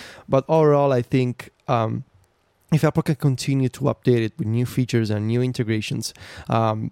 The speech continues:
without having to release a new version of the product itself, uh, like a HomePod two. Uh, I mean, I could see a smaller HomePod,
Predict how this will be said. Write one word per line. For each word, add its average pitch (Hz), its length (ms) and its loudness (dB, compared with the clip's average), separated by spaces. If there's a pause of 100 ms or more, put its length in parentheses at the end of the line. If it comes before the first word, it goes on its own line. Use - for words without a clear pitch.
without 143 460 2
having 139 300 0
to 135 120 -4
release 120 360 0
a 120 60 2
new 117 360 0
version 131 500 2
of 104 140 -4
the 104 80 -6
product 113 380 -2
itself, 110 680 -2
uh, 120 340 -2
like 127 220 -2
a 113 60 -4
HomePod 123 560 -4
two. 131 280 2 (400)
Uh, 113 420 0
I 123 120 0
mean, 165 160 4
I 156 60 0
could - 160 -4
see 175 260 2
a 156 80 6
smaller 143 460 2
HomePod, 110 640 -2